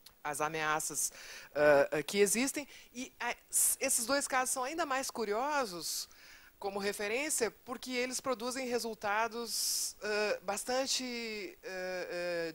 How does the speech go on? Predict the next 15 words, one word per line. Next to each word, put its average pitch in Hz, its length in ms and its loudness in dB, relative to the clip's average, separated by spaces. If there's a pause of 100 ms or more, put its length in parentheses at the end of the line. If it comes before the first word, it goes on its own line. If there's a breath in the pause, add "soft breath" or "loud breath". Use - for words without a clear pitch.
distintos - 1000 -2 (260 loud breath)
entre 202 280 -4
eles. 156 360 -2 (520 loud breath)
No 254 180 0
Artegodan, 247 800 2 (160)
o 247 180 -4
que - 180 -10
estava 233 400 0
em 214 60 -4
jogo 226 640 2
eram 240 460 0
medicamentos 220 760 -2
para 233 280 0
a - 20 2
obesidade 202 1080 -2